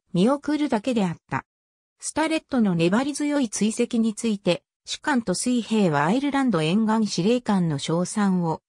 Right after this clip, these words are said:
受け取ることとなった。千九百十八年十月四日には、十六隻からなる船団を護衛中にUボートの攻撃を受け、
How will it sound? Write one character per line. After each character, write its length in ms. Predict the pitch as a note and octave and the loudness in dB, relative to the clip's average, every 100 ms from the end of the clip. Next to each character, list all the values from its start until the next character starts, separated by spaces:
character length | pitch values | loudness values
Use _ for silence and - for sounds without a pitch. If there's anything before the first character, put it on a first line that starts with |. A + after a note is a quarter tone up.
| _ - | _ -8
受 200 | D3+ C#4 | -2 -2
け 40 | |
取 160 | D4+ D4+ | 0 -2
る 60 | C#4 | -2
こ 120 | C#4 | -2
と 160 | C#4 C#4 | -2 -2
と 120 | F#3+ | 0
な 120 | E3+ | -2
っ 80 | - - | -4 -10
た。 180 | B2+ - _ _ _ _ _ | -10 -12 _ _ _ _ _
千 320 | - E4 F4+ | -6 -2 -2
九 280 | D4+ C#4+ C#4+ | -2 -2 -2
百 260 | A#3 G3+ E3+ | -2 -2 -2
十 240 | F#3+ A#3 | 0 0
八 320 | B3+ A#3+ C4+ | 0 -4 -2
年 220 | B3 F#3+ D#3+ | 0 0 2
十 220 | F3+ B3+ | 2 2
月 280 | B3+ - G#3+ | 0 0 -2
四 140 | F#3 - | -2 -2
日 140 | G#3 | 0
に 140 | G#3+ F3+ | 2 2
は、 200 | D#3 - _ - | 0 -4 _ -4
十 260 | F3 C4 | 0 0
六 200 | D#4+ D#4 | 0 -4
隻 320 | - C4+ - - | -6 -6 -8 -6
か 140 | F#3 | -2
ら 180 | E3+ E3 _ _ | -2 -4 _ _
な 160 | A3 C#4 | 0 0
る 140 | B3+ | 0
船 240 | A#3 A#3+ | 0 2
団 240 | A#3+ A#3 G#3+ | 2 2 0
を 80 | G#3 | 0
護 180 | E3+ | 0
衛 160 | G#3 C4 | 0 -2
中 320 | - A#3 A3+ | -4 -2 2
に 180 | G#3+ G3+ | 4 4
U 160 | A#3+ D4 | 2 0
ボ 180 | D4+ | -2
ー 20 | C#4 | -2
ト 160 | G3 | 0
の 100 | F3+ | 0
攻 240 | - G3 A#3 | 0 0 2
撃 340 | A3+ - G3+ | 0 0 2
を 100 | F#3+ | 2
受 240 | E3+ E3 | 0 -4
け、 80 | C#3+ | -6